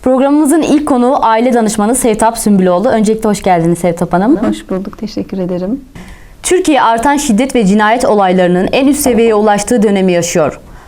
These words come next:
Speaker 1: Özellikle aileci şiddetin her geçen gün arttığı ülkemizde haber kanalları ve sitelerinde her on manşet haberinden neredeyse yarısından fazlasının cinayet ve şiddet haberleri olduğunu görüyoruz.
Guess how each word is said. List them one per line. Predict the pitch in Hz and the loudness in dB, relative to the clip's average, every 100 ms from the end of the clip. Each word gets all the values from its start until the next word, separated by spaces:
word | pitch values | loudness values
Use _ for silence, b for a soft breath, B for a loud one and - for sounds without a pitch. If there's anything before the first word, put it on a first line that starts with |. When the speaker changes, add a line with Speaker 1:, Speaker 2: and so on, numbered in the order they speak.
| B | B
Speaker 1:
Özellikle | - 208 247 370 381 - | 0 2 2 0 0 0
aileci | 240 285 294 | 2 2 2
şiddetin | 254 214 196 196 | 2 0 0 0
her | 208 247 | 0 2
geçen | 277 240 220 185 | 2 0 0 0
gün | 185 | 2
arttığı | 170 170 180 | 2 0 -2
ülkemizde | 165 160 170 160 156 180 262 B B | -2 0 0 0 0 -2 -4 B B
haber | 214 247 320 | 0 0 0
kanalları | 320 294 269 277 | 2 2 2 2
ve | 294 | 0
sitelerinde | 285 - 214 185 180 175 175 | -2 -2 0 2 2 2 2
her | 202 262 - | 2 2 2
on | 285 | 2
manşet | 269 233 208 240 | 2 0 0 -2
haberinden | 214 180 175 170 165 175 | 0 0 2 2 2 0
neredeyse | 226 247 202 180 | 0 2 0 0
yarısından | 180 208 254 208 175 156 | 0 0 0 0 0 0
fazlasının | 185 180 175 175 185 247 B B B | 0 0 0 0 -2 -2 B B B
cinayet | 226 254 320 285 | 0 0 0 0
ve | |
şiddet | 294 220 269 269 | 0 0 0 0
haberleri | 220 226 226 226 | 0 2 2 2
olduğunu | 202 190 190 | 2 2 2
görüyoruz. | 175 160 151 139 | 0 0 0 -2